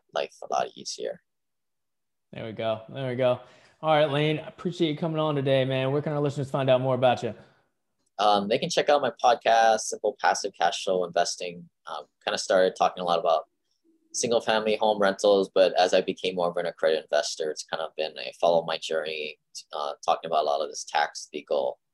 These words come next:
Speaker 1: uh, investing ideas. And, uh, my email address is lane at simple passive cash flow dot com.
Speaker 2: All right, brother. Thanks for coming on. Really appreciate it. All right. Thanks for sharing your journey, Lane.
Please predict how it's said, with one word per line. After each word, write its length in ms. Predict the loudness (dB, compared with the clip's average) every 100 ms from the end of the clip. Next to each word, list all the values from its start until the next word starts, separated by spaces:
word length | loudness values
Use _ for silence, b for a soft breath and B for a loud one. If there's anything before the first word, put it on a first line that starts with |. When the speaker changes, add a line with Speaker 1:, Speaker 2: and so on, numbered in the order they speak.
| _ _ _ _ _
Speaker 1:
uh, 140 | -8 -6
investing 500 | -2 0 0 -6 -8
ideas. 760 | -8 -8 -2 0 0 -4 -8 -12 _ _ _ _ _
And, 320 | -8 -8 -6 -6
uh, 240 | -4 -6 -10 _ _
my 120 | -8 -4
email 200 | -2 0
address 440 | 2 0 0 -2
is 300 | -4 -4 -6
lane 260 | -6 -6 -6
at 140 | -8
simple 280 | -8 -4 -2 0
passive 320 | 0 -2 -2
cash 240 | -2 -2
flow 260 | -6 -6 -8 -6
dot 160 | -6 -6 -16
com. 1700 | -18 -20 _ _ _ _ _ _ _ _ _ _ _ _ -20 -20 -20 _ -4
Speaker 2:
All 80 | -2
right, 100 | 2
brother. 240 | 2 2
Thanks 260 | 0 -4 -4
for 80 |
coming 220 | -4 0 2
on. 300 | 2 0 0
Really 140 | -2
appreciate 360 | -2 0 0 0
it. 240 | -2 -14 _ _ _ _ _ -4
All 320 | 2 6 6
right. 400 | 6 6 6 2
Thanks 280 | 0 -2 0
for 180 | 0 0
sharing 480 | 0 0 2 2
your 100 | 0
journey, 420 | 0 0 2 2 2
Lane. 500 | 2 2 0 -4